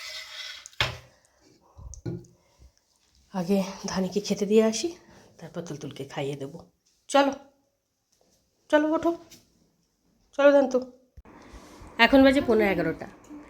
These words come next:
আর তখন তুলতুল আর ধানি ওদের দুজনের খাবারটা একসাথে বেড়ে নিয়ে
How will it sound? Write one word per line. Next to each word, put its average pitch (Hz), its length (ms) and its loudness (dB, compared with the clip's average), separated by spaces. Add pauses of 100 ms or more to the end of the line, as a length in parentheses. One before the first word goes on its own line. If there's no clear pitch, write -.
(480)
আর 185 240 0
তখন 226 260 6
তুলতুল 240 320 2
আর 247 80 6
ধানি 240 280 4
ওদের 233 220 8
দুজনের 233 320 4
খাবারটা 233 440 0
একসাথে 233 400 0
বেড়ে 220 180 4
নিয়ে 247 220 4